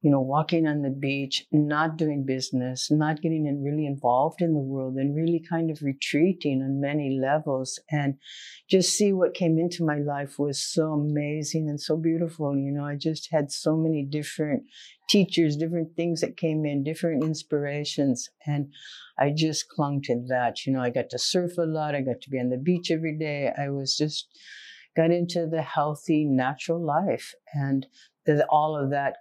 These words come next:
kind of fizzled away. And I realized that, you know, I had one of the best lives ever. And so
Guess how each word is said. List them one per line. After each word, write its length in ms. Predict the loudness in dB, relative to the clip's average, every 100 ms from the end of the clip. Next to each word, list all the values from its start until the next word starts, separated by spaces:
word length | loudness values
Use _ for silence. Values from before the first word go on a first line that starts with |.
| -4
kind 260 | 0 2
of 120 | 0
fizzled 520 | -2 -2 0 0 -2 -2
away. 480 | -2 -2 -2 -4 -2
And 140 | -2
I 80 | -2
realized 600 | -2 -2 -2 -2 -4 -4
that, 160 | -2 -2
you 120 | -2
know, 120 | -2
I 200 | 0 -2
had 280 | -2 -2 -4 -6 -20 -20 -20 _ _ -16 -16 2
one 260 | 4 4
of 80 | 2
the 40 |
best 320 | 0 0 0 -2
lives 240 | -4 -6 -4
ever. 320 | 0 2 0 -4 _ _ _ -2
And 200 | 2 2
so 480 | 2 2 2 0